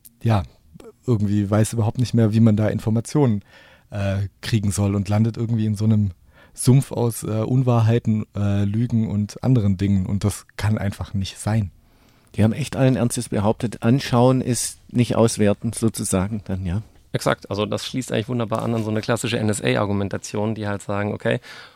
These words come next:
Speaker 3: solange der Analyst nicht in die Daten reinguckt, ist das halt, äh, keine Überwachung.
Speaker 1: Und das wurde damals ja auch zu Recht schon kritisiert während dem N-S-A-Skandal, dass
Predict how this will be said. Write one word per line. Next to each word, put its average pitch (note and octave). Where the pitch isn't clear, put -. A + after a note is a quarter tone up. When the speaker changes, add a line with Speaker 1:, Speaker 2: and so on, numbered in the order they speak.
Speaker 3:
solange A2+
der A2+
Analyst G#2+
nicht A#2+
in A2+
die G#2
Daten A#2
reinguckt, F#2+
ist -
das A2+
halt, A2
äh, G#2
keine A2+
Überwachung. A2
Speaker 1:
Und A2
das G2+
wurde G#2+
damals G#2
ja G#2+
auch G#2
zu -
Recht A#2
schon G#2+
kritisiert A2+
während G2
dem G2
N-S-A-Skandal, G#2+
dass -